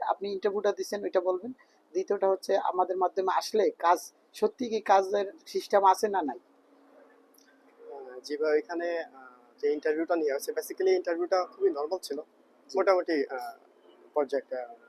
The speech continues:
Speaker 2: ইন্টারভিউ নেওয়া হচ্ছে ওখানে। আহ, ওখানে আপনাকে ফার্স্টে বলছে আপনি কোথায় কাজ করছেন, কোন কোম্পানিতে কাজ করছেন,
Speaker 1: জি।
Speaker 2: আহ, কি কি কাজের অভিজ্ঞতা আছে আপনার।
Speaker 1: জি, জি।
Speaker 2: আহ, তারপরে,
Speaker 1: না, সমস্যা
Speaker 2: আহ,
Speaker 1: নেই।
Speaker 2: আপনাকে কাজ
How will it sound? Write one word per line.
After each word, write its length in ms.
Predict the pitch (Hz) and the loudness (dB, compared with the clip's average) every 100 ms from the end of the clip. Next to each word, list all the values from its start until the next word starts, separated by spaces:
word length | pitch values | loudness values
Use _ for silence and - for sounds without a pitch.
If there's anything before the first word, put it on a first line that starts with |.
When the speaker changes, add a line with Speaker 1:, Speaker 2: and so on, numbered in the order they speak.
| _ | _
Speaker 2:
ইন্টারভিউ 320 | 127 139 131 | -8 -4 -2
নেওয়া 220 | 139 135 131 | -2 -2 -6
হচ্ছে 200 | - 131 | -6 -6
ওখানে। 280 | 139 143 - - _ _ _ - | -6 -8 -10 -18 _ _ _ -8
আহ, 340 | 156 151 151 | -6 0 0
ওখানে 220 | 147 175 | 2 0
আপনাকে 320 | 170 170 165 | 0 0 0
ফার্স্টে 320 | 151 147 - 151 | -2 -4 -4 0
বলছে 300 | 143 139 143 | 0 2 -2
আপনি 240 | 143 139 | -2 -4
কোথায় 280 | 135 139 143 | -4 -4 -4
কাজ 220 | 135 - | -4 -8
করছেন, 300 | 135 131 131 | -10 -8 -10
কোন 180 | 135 131 | -12 -12
কোম্পানিতে 460 | 135 127 131 131 | -12 -10 -10 -10
কাজ 240 | 131 - - | -10 -10 -10
করছেন, 360 | 131 - 135 127 _ 143 | -12 -10 -12 -14 _ -18
Speaker 1:
জি। 100 | 127 123 - | -18 -20 -14
Speaker 2:
আহ, 300 | 120 120 117 - | -12 -12 -14 -10
কি 100 | 156 | -8
কি 100 | 151 | -2
কাজের 280 | 156 143 135 | 0 2 0
অভিজ্ঞতা 440 | 131 139 143 143 | -2 -4 -4 -2
আছে 220 | 135 - | -2 -4
আপনার। 260 | 135 135 131 _ _ _ | -8 -8 -10 _ _ _
Speaker 1:
জি, 60 | - | -16
জি। 100 | 127 | -12
Speaker 2:
আহ, 280 | 120 117 - | -10 -10 -10
তারপরে, 280 | 135 131 147 | -6 0 2
Speaker 1:
না, 60 | 139 | 2
সমস্যা 220 | 147 135 | -2 -8
Speaker 2:
আহ, 60 | |
Speaker 1:
নেই। 80 | 127 | -8
Speaker 2:
আপনাকে 380 | 123 139 143 139 | -8 -4 0 2
কাজ 220 | 156 151 | 4 2